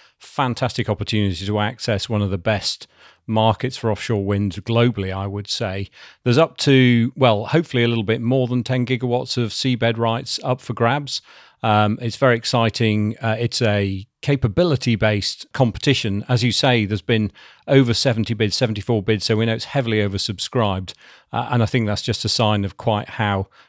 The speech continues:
good this market is looking for offshore wind developers.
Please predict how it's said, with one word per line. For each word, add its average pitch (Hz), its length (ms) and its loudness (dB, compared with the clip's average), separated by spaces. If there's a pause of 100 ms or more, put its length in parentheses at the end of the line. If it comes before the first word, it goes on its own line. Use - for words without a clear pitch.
(140)
good 107 220 4
this 104 200 -2
market 101 420 -2
is 90 100 -4
looking 101 480 -2
for 113 180 -2
offshore 101 240 -4
wind 95 200 -2
developers. 98 600 -6